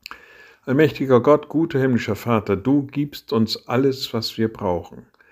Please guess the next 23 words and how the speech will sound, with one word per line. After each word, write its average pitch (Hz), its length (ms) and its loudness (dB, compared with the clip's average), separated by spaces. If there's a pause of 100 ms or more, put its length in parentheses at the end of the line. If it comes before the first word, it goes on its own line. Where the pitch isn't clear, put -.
(220)
Du 104 140 -2
hast 113 240 0
uns 117 260 2
diese 113 240 2
Erde 127 420 4
zur 104 200 -4
Verfügung 131 580 -2
gestellt. 127 640 2 (460)
Wir 98 100 -14
dürfen 107 320 4
sie 104 120 0
bebauen, 113 640 4
wir 110 80 -2
dürfen 110 260 0
von 117 220 2
ihr 107 160 4
ernten, 123 640 -2 (420)
wir 104 100 -8
dürfen 113 320 4
in 113 100 0
sie 110 180 -2
hineinlegen. 95 920 0 (720)
Und 87 420 -12